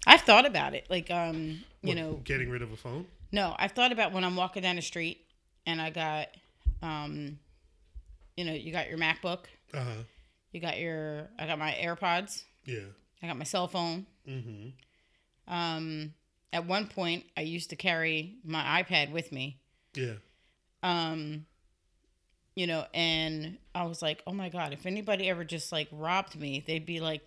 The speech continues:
Speaker 1: two thousand dollars, r-, he-, like, two, three thousand dollars
Speaker 2: Yeah.
Speaker 1: right here. Here you
Speaker 2: For
Speaker 1: go."
Speaker 2: real.
Speaker 1: You know?
Speaker 2: And that's not even taking into account, like, if you're wearing, you know, jewelry.
Speaker 1: No, my shit is junk, so.
Speaker 2: Yeah, I've thought about that before. Some days I'm probably,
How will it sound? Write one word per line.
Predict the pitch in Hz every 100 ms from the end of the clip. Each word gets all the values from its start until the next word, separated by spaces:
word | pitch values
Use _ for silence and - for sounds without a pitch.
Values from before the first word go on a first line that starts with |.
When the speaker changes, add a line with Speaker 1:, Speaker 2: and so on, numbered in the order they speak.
| _ -
Speaker 1:
two | 208
thousand | 202 190 185 185
dollars, | 180 190 185 165 165 - 170
r-, | -
he-, | 170 -
like, | 190 170
two, | - 226 214
three | 208 208 202 196 202 - 139
thousand | 170 208 190
dollars | 190 214 202 214
Speaker 2:
Yeah. |
Speaker 1:
right | 220
here. | 285 156
Here | 170 226
you |
Speaker 2:
For | 247
Speaker 1:
go." | 359 127
Speaker 2:
real. | 120 117
Speaker 1:
You | 175 165
know? | 165 190 _ -
Speaker 2:
And | 123
that's | 127 127
not | 127 123
even | 120 120
taking | 131 120
into | 117 117
account, | - 123 117
like, | 113 107
if | -
you're | 113 110
wearing, | 107 110 110 104 104 110 _ _ _ _ _ _ -
you | 110
know, | 95 92 -
jewelry. | - 110 107 101 101 101 104 101 _
Speaker 1:
No, | 170 165
my | 160 165
shit | - 147
is | 143
junk, | - - - -
so. | - - 175 - - - - - - - - - - _ _ _ _ _ - -
Speaker 2:
Yeah, | 175
I've | 208
thought | 262 240
about | 175 151 131
that | 131 120
before. | 113 123 127 117
Some | - 185 175
days | 151 139
I'm | 131
probably, | 127 135 131 120 120 113 107 107